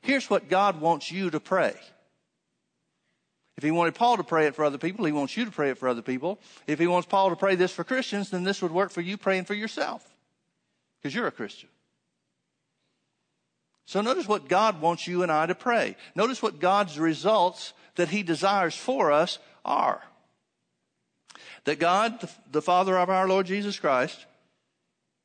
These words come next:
may give unto you the spirit of wisdom and revelation in the knowledge of him.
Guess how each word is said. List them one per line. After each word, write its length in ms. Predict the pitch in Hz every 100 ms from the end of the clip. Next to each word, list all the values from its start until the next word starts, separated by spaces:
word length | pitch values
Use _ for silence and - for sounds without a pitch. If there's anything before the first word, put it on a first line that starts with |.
| _ _ _ _ _ _ _ -
may 160 | 156 160
give 280 | 175 202
unto 340 | 220 214 220 208
you 340 | 180 180 175
the 140 | 175 170
spirit 380 | - 185 180
of 160 | 165 151
wisdom 400 | 233 240 240 226
and 120 | 170
revelation 640 | 180 180 180 208 220 214
in 120 | 190 175
the 80 |
knowledge 360 | 170 180 185 170
of 120 | 175
him. 340 | 170 151 101